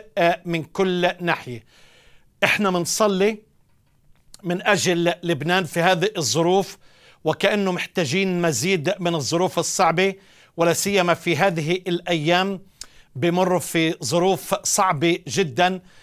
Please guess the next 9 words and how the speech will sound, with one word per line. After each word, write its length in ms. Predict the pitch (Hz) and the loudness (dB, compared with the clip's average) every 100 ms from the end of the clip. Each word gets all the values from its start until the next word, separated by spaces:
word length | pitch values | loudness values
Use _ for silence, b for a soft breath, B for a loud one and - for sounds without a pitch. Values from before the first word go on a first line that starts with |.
| b b | b b
مش 160 | 196 | -6
بس 460 | 156 185 185 - - 170 - | 0 0 2 0 2 2 0
مرض 460 | 165 190 175 117 139 | 0 2 2 0 -2
الكورونا، 840 | 180 175 - - 170 175 180 185 - b b b b | -2 -2 -4 0 2 2 2 -2 -4 b b b b
لكن 560 | 170 147 175 170 170 165 165 180 | 0 0 0 -2 0 0 0 0
الظروف 560 | 127 156 170 190 - | -2 0 2 0 0
الاقتصادية. 1000 | 180 180 175 - 175 - 185 143 208 185 | -4 -4 -10 -8 -4 0 0 0 0 0
الاقتصاد 760 | 156 180 - - 160 196 185 - | -2 -4 -8 -6 -2 0 0 0
صعب 520 | 220 185 156 123 | -2 0 -2 0